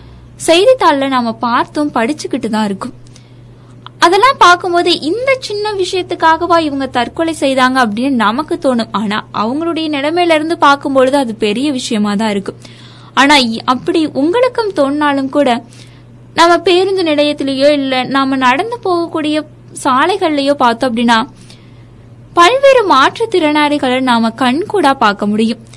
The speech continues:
அவங்களெல்லாம் பார்க்கும் பொழுது, இவங்களே இந்த அளவுக்கு குறைய வச்சு நான் வாழ்ந்து காட்டுவேன் அப்படிங்கக்கூடிய ஒரு தன்னம்பிக்கையோட வாழக்கூடிய அந்த மாதிரியான மனிதர்கள் இருக்கிறாங்க. இல்ல அந்த அளவுக்கா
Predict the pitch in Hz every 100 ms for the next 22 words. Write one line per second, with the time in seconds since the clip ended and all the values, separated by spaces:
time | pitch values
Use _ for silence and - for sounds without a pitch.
0 | - - - 226 262 277 320 381 285 311
1 | 330 311 311 302 294 - - 240 302 392
2 | 480 466 440 370 - - 240 254 294 349
3 | 339 370 403 480 - 339 359 339 302 359
4 | 349 262 233 208 233 277 392 403 330 294
5 | 285 302 294 226 277 302 294 285 269 254
6 | 220 220 254 240 349 403 392 359 330 330
7 | 269 233 247 262 262 247 233 - - -
8 | - - 254 339 381 370 381 415 392 320
9 | 247 254 294 285 262 - - 233 233 247
10 | 226 220 202 - - 285 294 247 285 370
11 | 403 440 453